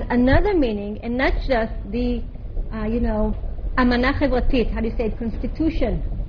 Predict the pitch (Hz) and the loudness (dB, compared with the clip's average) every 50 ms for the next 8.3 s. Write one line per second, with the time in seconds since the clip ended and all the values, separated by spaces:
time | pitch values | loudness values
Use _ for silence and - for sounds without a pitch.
0 | - - 208 214 214 - - 262 247 262 269 262 - - 226 214 214 196 208 - | -6 -4 -2 -2 -2 0 0 2 4 4 2 2 -2 -4 -4 -2 -2 -2 -2 -4
1 | - - 254 247 262 277 269 - - - - - 247 254 254 247 269 247 - - | 0 2 2 4 4 2 0 -2 -6 -8 -6 -4 -2 0 2 2 2 0 0 -2
2 | 247 233 233 226 208 - 220 - 220 214 - - - - - 180 - - - - | -2 0 0 0 -2 -2 -2 0 0 2 4 6 4 4 4 -2 -8 -10 -12 -12
3 | - - - - - - - - - - 226 214 302 370 359 466 - - 392 359 | -12 -14 -14 -12 -12 -10 -8 -8 -6 -6 -4 0 0 2 2 2 0 0 -2 -2
4 | - - 302 277 247 233 240 254 247 - - - - - - - - - - - | -2 -2 -2 -2 0 0 -2 -2 -2 -4 -4 -4 -4 -6 -8 -10 -10 -8 -8 -8
5 | - - - - - - - 220 247 226 208 214 311 349 392 - - - 330 285 | -8 -8 -8 -8 -8 -6 -4 0 0 0 2 2 4 4 4 4 2 2 2 2
6 | 269 - - - 254 247 247 247 262 - 247 - - - 320 339 349 339 359 330 | 2 0 0 0 2 2 0 0 -2 -4 -6 -6 -2 0 0 2 2 2 2 2
7 | 294 262 233 220 214 240 285 294 285 - 320 254 214 247 254 247 233 247 240 208 | 2 0 0 0 0 0 0 0 0 -2 -2 0 2 2 2 2 2 0 0 0
8 | 196 220 233 220 220 220 | 0 0 0 0 0 0